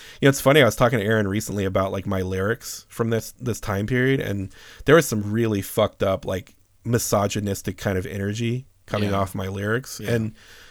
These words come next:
Speaker 1: you know, at the time, I was like, "This is more about me than it is about this."
Speaker 2: Yeah.
Speaker 1: But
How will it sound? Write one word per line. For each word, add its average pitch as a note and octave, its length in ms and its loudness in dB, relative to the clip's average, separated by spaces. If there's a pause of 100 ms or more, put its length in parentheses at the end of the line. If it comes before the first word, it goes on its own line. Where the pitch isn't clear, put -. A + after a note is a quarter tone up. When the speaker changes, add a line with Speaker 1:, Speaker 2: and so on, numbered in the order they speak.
(440)
Speaker 1:
you F3+ 100 4
know, E3+ 120 10
at C#3 100 8
the C#3+ 80 -2
time, C#3+ 520 6
I A#2 80 4
was B2 180 4
like, A2+ 180 0
"This C#3+ 200 2
is B2+ 120 0
more A2+ 180 4
about G#2+ 300 2
me G2 520 -4
than A#2 120 -2
it G#2+ 100 -2
is G#2 140 -2
about F#2+ 400 -2 (300)
this." - 640 -8 (680)
Speaker 2:
Yeah. - 140 -6
Speaker 1:
But A2 320 2